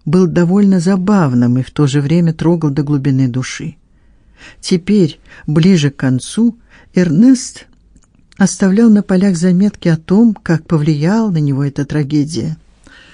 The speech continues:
Он никогда не говорил напрямую о том, каким эгоистичным подонком был его отец – если решил убить себя. Но эта мысль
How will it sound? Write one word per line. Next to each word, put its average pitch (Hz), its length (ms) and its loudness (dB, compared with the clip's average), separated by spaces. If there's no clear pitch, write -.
Он 214 140 4
никогда 220 400 2
не 165 120 2
говорил 160 360 0
напрямую 160 680 0
о 147 40 -4
том, 185 280 -2
каким 160 420 -2
эгоистичным 165 760 -2
подонком 165 720 -2
был 170 180 0
его 156 380 0
отец – 165 840 -2
если 175 360 0
решил 165 380 -2
убить 135 300 -2
себя. - 440 -12
Но 190 180 2
эта 196 180 0
мысль 208 520 2